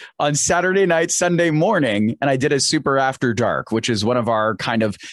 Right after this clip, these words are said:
community, uh, s-, you know, special streams that I do. And so I did that late at night because the entire day was all prom. So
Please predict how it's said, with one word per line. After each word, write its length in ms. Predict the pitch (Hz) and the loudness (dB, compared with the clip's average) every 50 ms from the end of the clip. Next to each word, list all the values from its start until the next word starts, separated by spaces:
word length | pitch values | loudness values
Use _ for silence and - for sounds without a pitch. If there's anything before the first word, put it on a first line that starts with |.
| - - _ - | -20 -18 _ -4
community, 680 | - 160 139 135 135 127 131 127 123 120 117 113 110 - | -2 0 2 2 2 2 2 2 2 2 2 2 0 0
uh, 240 | - 113 104 104 101 | -2 -2 -2 -2 -2
s-, 220 | 104 101 - - _ - | -2 -2 -4 -8 _ -4
you 120 | 120 113 | -2 0
know, 240 | 107 107 107 110 98 - _ _ _ _ - - - - - - | 0 0 0 -2 -4 -8 _ _ _ _ -20 -20 -20 -20 -16 -10
special 560 | - - - - - 196 202 - 180 156 143 | -8 -6 -4 -2 -2 -2 0 0 0 0 0
streams 460 | - - - 147 135 127 120 113 110 | -2 -2 -2 0 2 2 2 2 2
that 120 | 95 131 120 | 0 0 0
I 140 | 120 120 120 | 0 0 0
do. 400 | 117 123 123 117 107 107 104 - | 0 0 0 2 2 2 0 0
And 120 | - 127 135 | 0 0 0
so 100 | - 147 | 2 2
I 100 | 139 143 | 2 2
did 200 | 123 151 151 135 | 0 0 0 0
that 220 | 151 151 185 190 | 0 0 0 0
late 160 | 170 147 135 | 0 0 2
at 80 | 123 117 | 2 2
night 200 | 117 113 117 117 | 0 0 0 -2
because 260 | - 127 - 127 113 | -4 -2 -2 -2 0
the 120 | 107 120 117 | 2 2 2
entire 340 | 107 - 135 127 123 120 117 | 2 0 0 0 2 2 2
day 180 | 110 120 113 113 | 2 2 2 2
was 180 | 110 110 104 104 | 2 0 0 0
all 200 | 107 101 101 101 | 0 0 0 -2
prom. 400 | - - 123 117 110 101 98 98 | -2 -2 -2 0 0 0 0 0
So 460 | - - 120 110 107 107 107 104 | 0 0 0 2 2 2 0 0